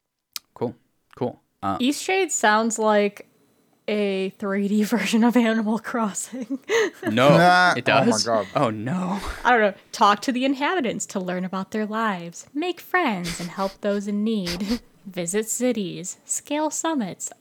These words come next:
Speaker 2: unearth mysteries. <laughs>
Speaker 1: Okay, this, I'm, I'm already out of it, Shade.
Speaker 3: It
Speaker 1: <laughs> I
Speaker 3: is
Speaker 1: don't think I
Speaker 3: more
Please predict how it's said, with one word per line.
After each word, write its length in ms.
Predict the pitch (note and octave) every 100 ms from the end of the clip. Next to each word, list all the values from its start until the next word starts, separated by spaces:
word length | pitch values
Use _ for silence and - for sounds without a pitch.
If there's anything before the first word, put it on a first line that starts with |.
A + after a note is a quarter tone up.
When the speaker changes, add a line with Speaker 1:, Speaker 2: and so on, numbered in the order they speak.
| -
Speaker 2:
unearth 420 | A#3 A3 G#3 -
mysteries. 840 | F3+ E3 - F3 E3+ F3 G3 - C4+
<laughs> 40 | - F4 F#4 E4+ - - D4 -
Speaker 1:
Okay, 240 | C3 G#2+
this, 280 | F#2+ B2+ - -
I'm, 160 | A2
I'm 220 | G#2 G#2 G2+
already 220 | F2+ E2+ -
out 180 | E2+ E2+
of 80 |
it, 140 | E2+ F2
Shade. 260 | G2 F#2+ -
Speaker 3:
It 100 | C#3+
Speaker 1:
<laughs> 0 |
I 40 |
Speaker 3:
is 140 | - F#4+
Speaker 1:
don't 140 | A3
think 140 | A#3 A3
I 40 |
Speaker 3:
more 100 | -